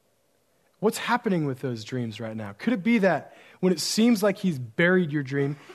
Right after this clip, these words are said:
he's just planted it in the ground? And is it in good soil?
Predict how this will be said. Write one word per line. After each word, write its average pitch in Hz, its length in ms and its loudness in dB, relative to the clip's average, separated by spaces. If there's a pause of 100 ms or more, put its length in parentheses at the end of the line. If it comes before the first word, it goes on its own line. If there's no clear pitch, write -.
he's - 260 -12
just - 260 -12
planted 143 540 -10
it 131 120 -4 (140)
in 127 120 -6
the 120 60 -6
ground? 107 460 -10 (1700)
And 147 100 -8
is 160 140 -6
it 143 60 -10
in 185 120 0
good 165 200 -2
soil? 143 500 -8